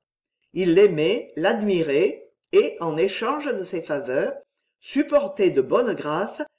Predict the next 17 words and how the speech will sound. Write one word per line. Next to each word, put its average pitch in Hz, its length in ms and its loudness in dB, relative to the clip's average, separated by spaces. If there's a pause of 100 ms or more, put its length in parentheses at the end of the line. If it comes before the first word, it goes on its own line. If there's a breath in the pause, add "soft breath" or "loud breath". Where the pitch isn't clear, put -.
(140)
les 160 100 2
sarcasmes 240 800 -4
que 180 100 -4
parfois 214 500 -6
leur 175 160 -2
infligeait 160 580 -2
son 156 200 -6
humeur 143 320 -4
railleuse. 120 720 -2 (840)
Pour 170 200 2
un 165 100 4
sourire 233 520 -2
d'elle, 196 440 -2 (300 loud breath)
que 240 100 -2
n'aurait-il 196 600 0
pas 156 240 -4
enduré ? 131 640 -4